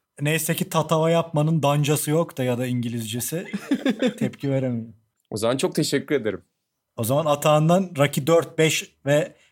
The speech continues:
Speaker 1: Rocky altı ya da Rocky Balboa yorumlarını bekliyoruz sonra.
Speaker 2: Tamam babacığım.
Speaker 3: Haftaya bunu da açalım. Atahan
Speaker 1: Aynen.
Speaker 3: bitirirse haftaya Rocky'den son kalanlar ve hangi filmlere hakkını verdi Rocky'nin.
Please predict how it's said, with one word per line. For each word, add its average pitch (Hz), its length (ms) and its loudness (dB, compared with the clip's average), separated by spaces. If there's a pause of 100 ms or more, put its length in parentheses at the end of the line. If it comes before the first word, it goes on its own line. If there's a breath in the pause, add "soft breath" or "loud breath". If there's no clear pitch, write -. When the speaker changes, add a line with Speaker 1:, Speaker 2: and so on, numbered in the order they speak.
Speaker 1:
Rocky 143 320 2
altı 143 260 2
ya 151 140 2
da 131 100 2
Rocky 135 280 0
Balboa 139 420 2
yorumlarını 135 520 0
bekliyoruz 123 460 -8
sonra. 98 340 -16 (260)
Speaker 2:
Tamam 131 340 -2
babacığım. 123 160 0
Speaker 3:
Haftaya 185 420 0
bunu 220 160 0
da 220 40 4
açalım. 123 520 2
Atahan 147 260 2
Speaker 1:
Aynen. 165 120 0
Speaker 3:
bitirirse 208 720 -2
haftaya 175 460 0 (200)
Rocky'den 180 400 2
son 190 320 0
kalanlar 156 580 2
ve 170 40 4
hangi 180 300 2
filmlere 170 320 0
hakkını 156 380 0
verdi 139 320 2
Rocky'nin. 107 500 -2